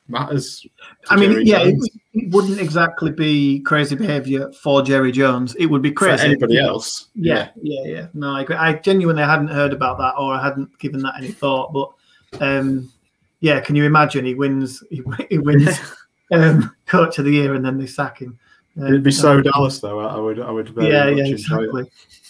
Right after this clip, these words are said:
Speaker 2: Um, uh, we won't necessarily go through all of, um, th-, these if, um, this time, but, uh, there was one that I did wanna call out 'cause I think you,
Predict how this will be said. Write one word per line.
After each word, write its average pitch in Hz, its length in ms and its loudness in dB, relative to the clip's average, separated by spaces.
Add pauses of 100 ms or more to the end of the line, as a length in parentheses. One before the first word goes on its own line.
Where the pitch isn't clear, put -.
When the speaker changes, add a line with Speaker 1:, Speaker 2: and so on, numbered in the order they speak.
(160)
Speaker 2:
Um, 139 500 -4 (760)
uh, 208 140 2
we 220 80 4
won't 247 200 2
necessarily 214 400 2
go 185 240 2
through 170 440 0 (120)
all 160 500 0
of, 135 220 -6 (100)
um, 139 520 -2
th-, 147 140 -8
these 135 320 -4
if, - 460 -12
um, 135 640 -6 (200)
this 135 380 -8
time, 127 320 -2
but, 143 220 0 (340)
uh, 170 120 0
there 170 100 4
was 156 80 4
one 190 200 4
that 170 80 6
I 156 120 2
did 165 180 0
wanna 156 200 0
call 143 320 -4
out 131 260 -2
'cause 135 160 -14
I 131 40 -8
think 143 220 -8
you, 135 520 -2